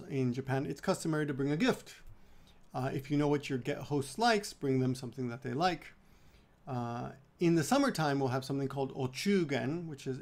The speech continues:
a summer gift. And if you are visiting someone in the summer, you can take this opportunity to bring them a, a, an ochugen. But, um, uh, often ochugens are, you go to the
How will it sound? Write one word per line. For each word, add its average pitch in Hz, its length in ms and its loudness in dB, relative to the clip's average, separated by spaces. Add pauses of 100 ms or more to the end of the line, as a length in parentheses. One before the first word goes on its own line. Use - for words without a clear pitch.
a 117 120 -4
summer 147 320 -2
gift. 135 420 -6 (840)
And 127 500 0
if 131 240 -6
you 147 220 2
are 131 120 2
visiting 127 440 0
someone 120 300 -4
in 113 80 -6
the 120 80 -6
summer, 208 440 0
you 294 100 -4
can 147 360 -6
take 139 380 -6
this 131 160 -6
opportunity 120 720 -6
to 120 120 -10
bring 117 240 -6
them 113 120 -6
a, 113 340 -12
a, 113 140 -8 (180)
an 120 300 -4
ochugen. 127 600 -2 (760)
But, 170 360 2
um, 151 580 2 (840)
uh, 131 260 -2
often 214 280 8
ochugens 147 420 2
are, 123 320 0
you 131 140 0
go 143 160 2
to 135 60 2
the 127 140 0